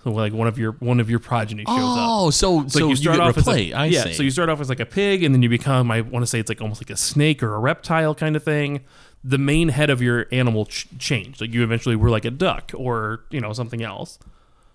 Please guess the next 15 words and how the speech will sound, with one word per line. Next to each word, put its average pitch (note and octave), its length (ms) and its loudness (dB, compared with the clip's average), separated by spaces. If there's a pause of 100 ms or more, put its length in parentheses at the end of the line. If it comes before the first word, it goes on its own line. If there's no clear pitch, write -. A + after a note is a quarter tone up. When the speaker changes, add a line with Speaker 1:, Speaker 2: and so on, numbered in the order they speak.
(380)
Speaker 1:
I C3 80 0
don't C#3 100 2
remember B2 320 2
all A#2+ 140 -2
of A2 80 -4
them. A2+ 140 0
Again, A2+ 200 -2
it's A#2 120 -8
been, F#2+ 100 -14
like, - 180 -16
ten A2 220 -10
years. - 260 -14
So - 220 -10
Speaker 2:
No, E2 260 -2
that's, E2+ 280 -4